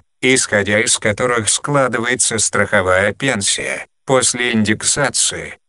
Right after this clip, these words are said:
составляет пять тысяч шестьсот восемьдесят шесть рублей двадцать пять копеек и девяносто три рубля соответственно. В результате индексации – страховая пенсия по старости большинства неработающих пенсионеров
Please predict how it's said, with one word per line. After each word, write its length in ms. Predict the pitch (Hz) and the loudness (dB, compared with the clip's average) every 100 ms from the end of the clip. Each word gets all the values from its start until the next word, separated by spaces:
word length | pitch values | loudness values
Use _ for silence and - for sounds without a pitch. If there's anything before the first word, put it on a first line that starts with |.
| - | -8
составляет 920 | - 135 123 - 104 98 101 113 131 | 0 2 2 0 0 2 2 2 -2
пять 320 | - 104 - | 0 0 0
тысяч 420 | - 117 - 127 - | -2 0 0 0 -2
шестьсот 600 | - 120 - - 120 127 | -2 0 2 2 0 0
восемьдесят 760 | 101 107 107 117 113 113 123 | 0 0 0 0 0 2 0
шесть 380 | - 135 127 - 127 | 0 2 2 0 -2
рублей 420 | 117 123 135 117 | -2 0 2 2
двадцать 540 | 110 120 - - 147 | 2 2 2 0 -2
пять 340 | - 127 113 - | 0 0 0 0
копеек 540 | 92 82 104 107 107 | -2 0 0 0 0
и 60 | 123 | -2
девяносто 720 | 117 113 104 147 - 180 160 | 0 0 2 0 0 -2 -2
три 200 | 107 113 | 0 0
рубля 480 | 113 104 117 117 95 | 0 -2 -2 -2 0
соответственно. 1120 | - 107 90 92 82 - - 90 80 80 78 _ | 0 0 -2 -4 -4 -2 -2 -4 -10 -10 -12 _
В 120 | 104 | -4
результате 760 | 120 123 139 127 135 135 - 107 | 0 2 0 0 0 0 2 0
индексации – 1080 | 104 104 - - 135 120 - - 117 123 127 _ - | 0 -2 -2 -2 0 0 0 0 0 -4 -8 _ -6
страховая 760 | - 104 98 104 92 92 104 | -4 0 2 2 2 2 2
пенсия 640 | 107 101 101 98 - 113 117 | 0 0 2 2 0 0 0
по 160 | 131 | 0
старости 840 | 117 - - - 107 - - 127 - _ _ | 0 -2 -4 -6 -4 -4 -4 -10 -14 _ _
большинства 840 | 104 123 127 113 104 - 113 113 107 | -2 0 0 0 0 0 0 2 2
неработающих 920 | 113 107 98 113 131 117 101 143 113 | 4 2 2 0 0 0 2 0 0
пенсионеров 1160 | 131 117 - 127 123 120 131 131 80 71 - | 0 0 0 0 0 0 0 -2 -2 -8 -14